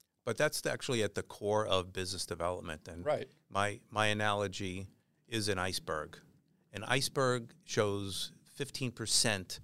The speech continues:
Speaker 1: at the tip, and all the mass of the iceberg is underwater,
Speaker 2: Mm-hmm.
Speaker 1: and you don't see it. That's business development. All of the follow-up, all of the getting up early, staying out late, doing favors for people,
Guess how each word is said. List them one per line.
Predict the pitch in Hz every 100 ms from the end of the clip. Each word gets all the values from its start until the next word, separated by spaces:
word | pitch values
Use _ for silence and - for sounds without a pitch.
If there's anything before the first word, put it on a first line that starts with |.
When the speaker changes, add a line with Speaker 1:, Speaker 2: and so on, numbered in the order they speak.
| - _ _ -
Speaker 1:
at | 92
the | -
tip, | - - 87 - - _ _ _ _ _ -
and | 104
all | - 120 165
the | 151
mass | 123 110 120 87 - - - _
of | - 98
the | 101 113
iceberg | 127 - 95 92
is | 90 92
underwater, | 92 87 90 92 - -
Speaker 2:
Mm-hmm. | 104 113
Speaker 1:
and | 113
you |
don't | 120 127
see | - 156
it. | 127 - _ _ _ _ _ _ _ _ _
That's | - 131
business | - 123 107
development. | - - 104 131 - - _ _ _ _ _
All | - 123 170
of | 147 101
the | 104 101 - _ - -
follow-up, | 110 131 131 95 73 - - _
all | - 127 147
of | 117
the | 110 107 104 110 _ _
getting | 107 107 113
up | 110 98
early, | 110 104 87
staying | 87 - 110 110
out | 107 110
late, | 104 104 90 - _ _ _ -
doing | 120 143
favors | 120 - 127 120 113 -
for | 113 101
people, | - 104 - 98